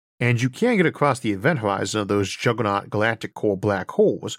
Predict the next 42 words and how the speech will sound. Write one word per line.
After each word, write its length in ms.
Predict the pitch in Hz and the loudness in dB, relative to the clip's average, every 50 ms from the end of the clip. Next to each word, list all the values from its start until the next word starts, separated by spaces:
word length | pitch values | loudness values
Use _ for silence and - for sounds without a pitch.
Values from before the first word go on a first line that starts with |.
| _ | _
without 300 | - 131 160 214 202 165 | 0 2 2 2 2 2
being 180 | - 170 127 110 | 2 0 0 2
shredded 460 | 101 - - - 123 110 101 95 92 | 0 0 0 2 2 0 0 -2 -4
by 140 | 95 90 92 | -6 -6 -6
tidal 340 | - - - 156 156 127 110 | -4 -2 -2 0 0 0 -2
forces. 640 | - - - - - - - - - - - - - _ _ _ _ _ _ _ _ _ _ | -2 -4 -6 -6 -6 -6 -6 -6 -6 -6 -8 -8 -12 _ _ _ _ _ _ _ _ _ _
I 160 | 123 127 131 127 | 0 0 0 0
could 240 | - - 269 247 | 2 2 2 4
imagine 440 | 226 160 175 175 165 127 131 127 110 | 4 4 4 4 4 2 2 0 -2
folks 360 | - - 131 120 104 - - | 0 2 2 2 2 0 -2
migrating 600 | 110 107 123 135 135 123 127 113 107 104 101 98 | -2 0 2 2 2 2 0 0 0 0 -2 -2
down 280 | 95 113 127 135 127 117 | 0 2 2 4 2 2
to 100 | - 110 | 0 0
the 80 | 104 101 | -2 0
lower 340 | 101 113 120 110 104 101 | 2 4 4 4 2 2
levels 440 | 101 104 127 156 131 113 104 95 107 | 0 2 2 2 2 2 0 -2 -2
of 60 | 98 | -4
those 220 | 92 95 95 95 - | -4 -4 -4 -4 -2
Birch 380 | - - 175 202 - - - | 0 2 4 4 2 0 -2
planets 420 | - 101 90 90 87 98 104 - - _ _ _ - | -4 -4 -4 -4 -6 -8 -10 -10 -12 _ _ _ -4
to 100 | - 139 | -2 2
go 160 | 143 147 120 | 4 2 2
hide 320 | - - 160 156 139 120 | 4 2 2 2 2 2
near 240 | 110 113 160 214 170 | 2 4 4 4 4
them 260 | 107 104 98 101 104 | 4 2 0 -2 0
while 160 | 104 110 113 107 | 2 2 2 2
the 140 | 113 120 | 2 2
upper 240 | 117 170 175 - 160 | 2 0 2 2 2
levels 340 | 123 110 107 98 107 95 98 | 2 2 2 2 2 0 0
were 140 | 101 101 98 | -2 -2 -2
dumped 440 | 98 95 - 120 120 120 107 - 120 | -2 -2 0 0 0 0 0 -4 -4
into 100 | 107 98 | -4 -4
the 140 | 95 98 - | -4 -6 -6
core 420 | - - 196 185 123 101 104 104 | 0 4 4 6 6 4 2 0
to 140 | - - 104 | 0 0 -2
widen 440 | 92 - 113 123 135 135 120 110 107 | 0 0 0 2 2 2 2 0 -2
it 120 | 98 - | -2 -4
to 60 | - | -4
swallow 380 | - - - 117 113 110 107 107 | -4 -2 0 2 2 2 2 2
the 140 | 98 104 101 | 2 0 0
lower 360 | 98 107 104 95 95 95 92 | 2 2 0 0 0 -2 -2
levels 560 | 95 123 175 175 123 95 92 92 110 - - | 0 2 2 2 2 0 -4 -6 -8 -10 -12